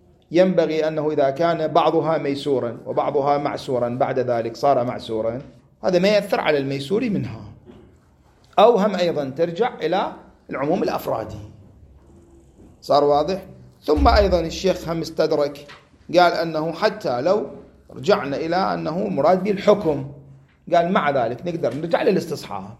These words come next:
سقوط حكم الميسور، قال نرجع للاستصحاب،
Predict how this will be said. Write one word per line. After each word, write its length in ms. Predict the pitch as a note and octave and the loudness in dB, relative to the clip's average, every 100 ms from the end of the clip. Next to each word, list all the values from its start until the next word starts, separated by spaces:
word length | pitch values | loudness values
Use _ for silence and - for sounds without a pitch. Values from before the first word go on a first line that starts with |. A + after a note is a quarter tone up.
| _ _ _ _ _ _ _ _ | _ _ _ _ _ _ _ _
سقوط 360 | - F#2+ D#3 - | -14 0 2 2
حكم 280 | D#3 D#3 C#3+ | 0 -2 -2
الميسور، 560 | C3+ B2 B2+ G3 G#3 | -2 -4 -2 0 2
قال 140 | D#3 C#3+ | 2 2
نرجع 280 | D#3+ G#3+ - | -2 0 2
للاستصحاب، 720 | E3+ E3 D3 - A2 G#2+ | 0 0 -6 -8 -10 -10